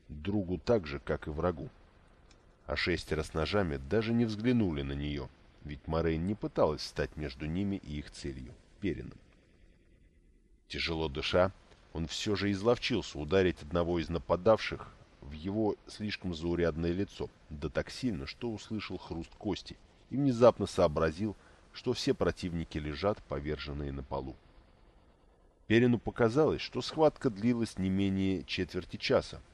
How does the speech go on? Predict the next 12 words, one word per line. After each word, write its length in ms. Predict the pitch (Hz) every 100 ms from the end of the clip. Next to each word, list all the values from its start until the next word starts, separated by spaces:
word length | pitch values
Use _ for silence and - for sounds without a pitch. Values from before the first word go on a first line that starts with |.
| -
но 160 | 76 71
тут 280 | - 117 -
он 100 | 110
заметил, 600 | 104 107 107 101 101 92 - - - - - - - - -
как 200 | 139 120
Билли 480 | 98 92 165 147
только 380 | 123 - 156 -
сейчас 560 | - 123 - 143 107 -
расправил 640 | 80 85 - 95 87 82
свои 300 | - 85 85
широченные 720 | - 82 82 - 90 76 73
плечи 540 | 71 95 120 117 107